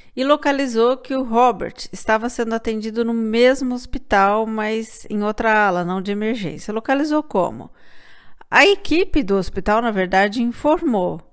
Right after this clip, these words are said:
que um homem tinha aparecido com uma laceração no rosto, o que condizia com a versão da Wendy de que eles tinham lutado e que ela tinha conseguido esfaquear ele no rosto. E ele tinha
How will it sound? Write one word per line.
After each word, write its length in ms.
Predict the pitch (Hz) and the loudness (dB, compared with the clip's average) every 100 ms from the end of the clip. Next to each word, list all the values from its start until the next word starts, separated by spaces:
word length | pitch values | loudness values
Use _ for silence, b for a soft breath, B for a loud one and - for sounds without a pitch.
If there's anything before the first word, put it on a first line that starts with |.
| - - | -20 -8
que 140 | 269 | -4
um 260 | 262 269 240 | -2 -2 0
homem 380 | 196 185 190 185 | 2 2 -2 -4
tinha 240 | 202 190 | -4 -4
aparecido 640 | 196 196 190 190 - 175 | -4 -4 -4 -6 -8 -8
com 140 | 180 180 | -8 -8
uma 140 | 175 | -6
laceração 640 | 170 170 - 180 170 175 | -4 -6 -6 -6 -6 -6
no 120 | 175 165 | -6 -4
rosto, 640 | 175 226 359 - 359 320 | 0 0 -2 -6 -8 -8
o 80 | 214 | -10
que 580 | - - 214 202 175 - b b b b - | -14 -10 -6 -4 -6 -8 b b b b 0
condizia 800 | 220 214 202 175 196 294 262 | 2 4 2 0 -2 0 0
com 140 | 208 190 | 0 -2
a 60 | 170 | 0
versão 520 | 190 180 - 190 185 | -2 -4 -4 -2 -2
da 160 | 175 | -2
Wendy 460 | 175 175 175 175 180 | 0 -2 -4 -8 -10
de 120 | 185 | -12
que 340 | - - 185 175 | -12 -10 -8 -6
eles 240 | 196 180 | -6 -8
tinham 300 | - 185 180 | -10 -8 -8
lutado 640 | 170 170 - 208 254 247 220 | -8 -8 -2 2 2 0 -2
e 40 | |
que 120 | - | -6
ela 160 | 180 180 | -6 -6
tinha 640 | - 190 180 180 175 170 - | -8 -10 -8 -6 -6 -8 -12
conseguido 460 | - 175 - 190 180 | -10 -10 -8 -8 -8
esfaquear 600 | - 196 190 - 180 175 | -6 -4 -4 -4 -2 -2
ele 200 | 175 175 | -2 -4
no 100 | 175 | -4
rosto. 600 | 170 202 254 - - 359 - b b b b b b b | -2 0 -2 -4 -6 -6 -8 b b b b b b b
E 140 | 285 320 | 2 4
ele 240 | 320 320 | 4 2
tinha 480 | - 277 277 285 | 0 -2 -2 -2